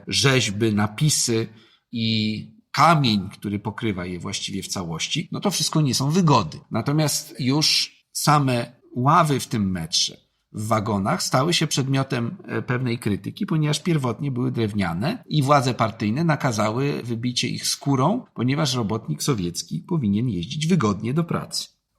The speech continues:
W Warszawie zapowiedź metra zaraz po wojnie była powtarzanym przez dekady taką mantrą, która stanowiła też przedmiot bezustannego niezadowolenia z miasta.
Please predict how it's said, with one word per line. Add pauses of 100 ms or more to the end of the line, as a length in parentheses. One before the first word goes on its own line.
(120)
W
Warszawie
zapowiedź
metra
zaraz
po
wojnie
była (240)
powtarzanym
przez
dekady
taką
mantrą,
która
stanowiła
też
przedmiot
bezustannego
niezadowolenia
z
miasta.